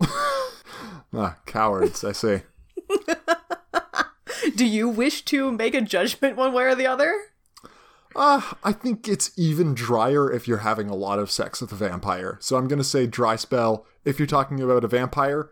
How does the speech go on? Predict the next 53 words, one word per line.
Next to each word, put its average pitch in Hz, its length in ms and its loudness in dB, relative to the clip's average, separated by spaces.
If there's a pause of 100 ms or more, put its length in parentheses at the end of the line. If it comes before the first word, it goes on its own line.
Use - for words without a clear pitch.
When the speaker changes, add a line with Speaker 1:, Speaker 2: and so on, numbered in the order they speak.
(140)
Speaker 2:
is 123 120 -4
actually 127 640 0
positive. - 960 -4
I 110 100 -2
don't 107 160 0
know. 92 240 -2 (240)
As 120 100 0
long 127 140 2
as 117 80 -4
it's 120 160 -6
not 123 180 0
Angel, 107 360 -2
'cause 101 160 -8
then 110 120 0
he's 98 160 -4
losing 107 280 -2
his 92 100 -6
soul 98 260 0
left, 90 220 -6
right, 98 180 -2
and 101 120 -10
center. 95 400 -6 (140)
But, 92 260 -2 (160)
yeah, 135 200 0
in 120 140 -2
general, 117 480 4
I 104 120 2
Speaker 1:
Yeah. - 80 -2
Speaker 2:
think 110 200 0
dry 117 220 2
spell, 110 480 -2
good 120 200 0
thing 113 140 0
for 107 140 -4
vampires, 98 540 0
bad 92 260 -4
things 92 180 -8
for - 120 -8
humans. 90 500 -8
Speaker 1:
So - 120 -6
then 208 140 0
what 220 140 0
if 226 120 -6
a 180 60 -2
human 214 400 -4
and 196 140 -4
a - 20 -6
vampire 196 640 -6
are 180 80 -2
banging? 170 560 -8
That's 151 160 -12
very 190 200 -2
confusing. 160 760 -8